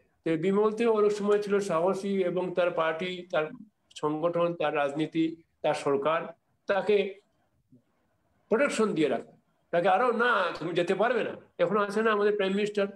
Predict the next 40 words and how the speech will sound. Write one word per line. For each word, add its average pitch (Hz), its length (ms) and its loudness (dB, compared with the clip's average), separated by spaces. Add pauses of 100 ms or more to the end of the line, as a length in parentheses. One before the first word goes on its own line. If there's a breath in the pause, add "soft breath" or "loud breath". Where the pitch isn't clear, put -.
তাদের 170 220 0
চারদিকে 196 340 2
ঘিরে 180 180 2
রাখো 156 220 0
তাকে। - 200 -10 (580)
সে, 170 200 -4 (260 soft breath)
সে 175 100 2
সমাজের 202 640 0
তো, 202 120 2
সে 185 220 0
রাষ্ট্রের 175 420 0
দুর্লভ 208 340 2
ব্যক্তিত্ব, - 480 -8
তাকে 202 380 -2 (160)
বাঁচিয়ে 151 320 2
রাখতে 190 220 -2
হবে। 117 180 -16 (460)
সে 180 120 0
তো 196 120 2
সেই 185 300 -2
সময় 160 280 -2
ভাই 160 180 0
চলে 156 260 -2
গেছে, 160 220 -4
কাকে 127 360 -4
দুর্গ। 123 460 -2 (380)
তবে 196 440 0 (320)
আমরা 139 200 -2
প্রতিকার 170 560 0
চাই, 196 360 0
এখনো 208 300 0
চাই, 143 300 0 (280 loud breath)
মানুষের 190 560 0 (260)
বিশ 175 260 4
বছর, 208 280 2
ত্রিশ 208 260 0
বছর 254 200 2
পরেও 180 520 2
finding 147 360 0
out 123 180 -2